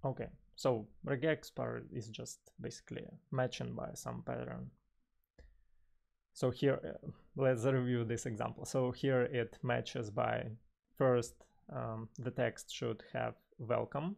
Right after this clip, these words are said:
string, then comma, then space, and then it should end, this means, this symbol means end, this should end the string with any number of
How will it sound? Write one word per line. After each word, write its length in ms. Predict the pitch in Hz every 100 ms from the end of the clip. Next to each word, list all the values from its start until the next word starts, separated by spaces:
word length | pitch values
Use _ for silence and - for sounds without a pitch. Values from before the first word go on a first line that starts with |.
| -
string, 520 | - - 175 180 185 - _ _ _ _ _ _ _ -
then 260 | 120 110 110
comma, 480 | 135 120 123 151 214 156
then 240 | 117 113
space, 840 | - - 131 117 135 214 - - _ _ _ _ _ _ _ _ _ _ _ -
and 280 | 131 120 107
then 460 | 139 175 202 208 - _ -
it 160 | 143
should 280 | 135 131 113 -
end, 480 | 139 147 175 190 185 - _ _ _ _
this 340 | - 113 - -
means, 480 | 117 110 107 - -
this 220 | 117 117
symbol 300 | 123 113 113
means 360 | 113 110 113 - -
end, 360 | 110 107 107 - _ _ _ _ _ -
this 180 | 123 131
should 240 | - 127 -
end 280 | 135 131 120
the 80 | 113
string 500 | - - 139 165 180
with 320 | 120 120 107 - _ _ _ _ _ _ _ _ _ _ _ _ -
any 320 | 147 151 147
number 580 | 127 127 127 120 117 -
of 300 | 131 113 113